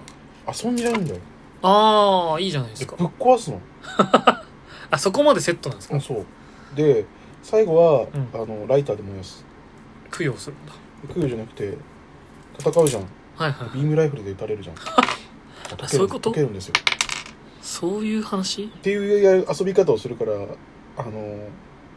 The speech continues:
Speaker 1: あんまりね、
Speaker 2: うん。
Speaker 1: コスパが良くてなくて。
Speaker 2: まあまあまあ、確かに。ハイグレードとかでやると一回千円ぐらいしますもんね。
Speaker 1: そうそうそう。遊びたくなっちゃうんだよ。分かってはいるんだよ。
Speaker 2: うん、まあまあまあまあ。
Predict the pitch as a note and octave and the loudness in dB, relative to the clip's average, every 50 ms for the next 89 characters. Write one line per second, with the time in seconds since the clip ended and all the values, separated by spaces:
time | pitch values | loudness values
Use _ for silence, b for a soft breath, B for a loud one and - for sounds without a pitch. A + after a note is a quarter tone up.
0 | - - - - - - - - - - - - - - E3 F#3+ F#3+ F#3+ F#3 F#3 | -20 -20 -20 -20 -20 -20 -20 -20 -20 -20 -20 -14 -8 -6 -4 -2 0 0 0 0
1 | F3+ F#3 G#3 A3+ - - - B3+ - - - - - - D#3 C#3+ C3+ A#2+ C3 C#3 | -2 -4 -6 -8 -14 -20 -20 -20 -20 -20 -20 -18 -10 -6 -2 -2 -2 -2 -2 -6
2 | - - - F3 F3 E3+ E3+ - - - A#2+ - - - - G2 - - - F3 | -6 -4 -4 -2 -2 -2 -4 -6 -10 -16 -16 -16 -16 -16 -16 -16 -16 -12 -4 -2
3 | F3+ F3+ D#3+ D3+ D3 C3+ B2 B2+ B2 A#2 - B2 - - G2+ - - - F#3 G#3 | 0 0 2 2 0 0 0 0 -2 -4 -4 -6 -8 -10 -12 -16 -8 -4 -2 -2
4 | A3+ A3 C4 C#4 C#4+ B3 F#3+ D3+ D3 C3+ B2 B2+ B2+ B2+ - C3 B2 - - - | 0 0 2 2 2 2 2 0 -2 -2 -2 -4 -4 -6 -8 -10 -14 -14 -10 -6
5 | E3 D#3+ D3+ - - D#3+ D#3 D#3 D#3 D3+ D3+ D#3 D3+ D#3 D3+ C#3 C3+ - - C3 | -6 -6 -6 -6 -8 -8 -6 -6 -6 -6 -6 -6 -6 -6 -6 -8 -8 -10 -10 -10
6 | C3 - A2 A2 - - G2+ G2 - - - - - - B B B B B B | -10 -10 -10 -12 -12 -16 -18 -18 -18 -20 -20 -20 -20 -20 B B B B B B
7 | B B B - - - - - - C3+ C#3+ G3+ G#3+ A3+ A#3 A3+ A3+ A3+ - - | B B B -20 -20 -20 -12 -6 -4 -4 -2 -2 -4 -4 -4 -4 -4 -4 -2 0
8 | F3+ D#3 C#3+ B2+ A#2 A2 G#2 G2 G2 - - - - - A#2 B2+ - - C4+ C4 | 0 2 2 2 0 0 -2 -2 -6 -12 -16 -16 -8 -4 -4 -2 0 2 0 2
9 | - - C#3+ A2+ A2+ C3 C3 - C#3+ A#2 B2 A#2+ A#2+ C#3 D3+ C3+ B2+ C#3 C3 A#2+ | 4 4 4 4 4 4 0 0 0 -2 -4 -4 -6 -6 -6 -4 -4 -4 -6 -6
10 | B2+ B2 A#2+ A#2+ A#2 | -8 -10 -12 -12 -14